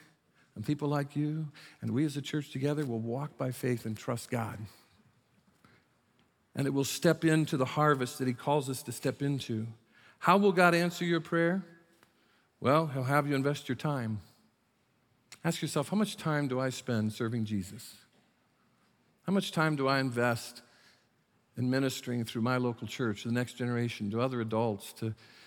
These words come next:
to people who are hurting in our local community, to people who are hurting in our church body, to,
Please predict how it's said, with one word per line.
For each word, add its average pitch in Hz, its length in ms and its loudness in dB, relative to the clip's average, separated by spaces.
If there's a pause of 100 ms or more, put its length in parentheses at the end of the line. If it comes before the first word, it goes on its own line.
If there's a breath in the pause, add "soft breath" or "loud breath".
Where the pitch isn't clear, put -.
(440 loud breath)
to 123 80 -6
people 156 280 -2
who 131 100 0
are 120 80 4
hurting 123 400 4
in 117 100 0
our 113 100 0
local 123 300 0
community, 117 520 0
to 110 80 -2
people 135 360 -4
who 123 60 0
are 117 80 0
hurting 127 340 0
in 113 80 0
our 117 140 -2
church 123 340 -6
body, 117 320 2
to, 117 220 -4